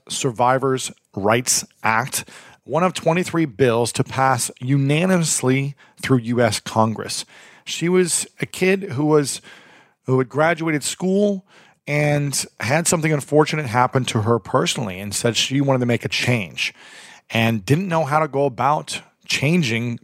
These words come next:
policies in government. How do you go about these changes?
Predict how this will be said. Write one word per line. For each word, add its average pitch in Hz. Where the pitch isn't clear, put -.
policies 127
in 110
government. 123
How -
do 147
you 156
go 123
about 101
these 98
changes? -